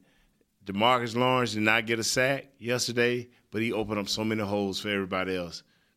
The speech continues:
'cause they still had to double team him, bump him, you know, and, uh,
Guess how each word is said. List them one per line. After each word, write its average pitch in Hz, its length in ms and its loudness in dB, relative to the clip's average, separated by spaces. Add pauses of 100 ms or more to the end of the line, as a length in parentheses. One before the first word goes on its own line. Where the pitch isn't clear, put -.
'cause 95 200 -6
they 104 120 2
still 110 300 2
had 101 180 4
to 87 80 -6
double 98 300 2
team 101 360 0
him, 98 300 -4
bump 104 300 0
him, 101 220 -4 (480)
you 95 140 -2
know, 87 220 -2
and, 90 200 -6
uh, 87 320 -4